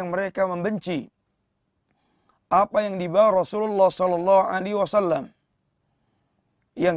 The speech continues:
keenam, orang yang mereka istihza, memperolok-olok. Al-istihza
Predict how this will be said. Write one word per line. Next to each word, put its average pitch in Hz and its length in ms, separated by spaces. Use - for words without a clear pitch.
keenam, 165 640
orang 208 240
yang 185 180
mereka 170 640
istihza, 170 720
memperolok-olok. 196 920
Al-istihza 175 800